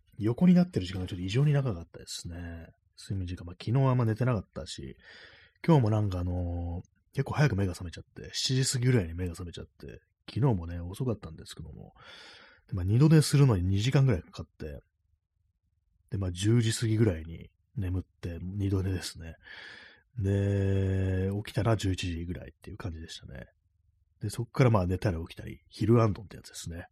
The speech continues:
そんな感じになってました。昼アンドンってあんま聞かない言葉ですね。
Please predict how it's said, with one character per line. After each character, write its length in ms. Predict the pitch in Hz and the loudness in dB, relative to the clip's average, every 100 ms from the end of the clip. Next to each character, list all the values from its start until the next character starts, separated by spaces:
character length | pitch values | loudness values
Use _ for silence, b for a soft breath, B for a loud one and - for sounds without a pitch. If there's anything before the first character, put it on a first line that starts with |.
| _ | _
そ 160 | - | -10
ん 20 | 87 | -8
な 80 | |
感 100 | 87 | -6
じ 100 | 87 | -6
に 40 | 82 | -6
な 60 | |
っ 40 | 82 | -8
て 80 | - | -16
ま 100 | - | -18
し 80 | - | -18
た。 180 | - _ | -18 _
昼 400 | - 101 113 - | -8 2 4 4
ア 20 | |
ン 100 | 110 | -2
ド 120 | 85 | -4
ン 40 | 80 | -14
っ 20 | _ | _
て 80 | 82 85 | -16 -10
あ 60 | |
ん 20 | 92 | -10
ま 80 | |
聞 160 | 98 - | -10 -8
か 80 | 92 | -6
な 60 | |
い 40 | 87 | -6
言 160 | 85 | -6
葉 100 | 78 | -10
で 60 | - | -12
す 120 | - - | -18 -18
ね。 140 | 65 | -18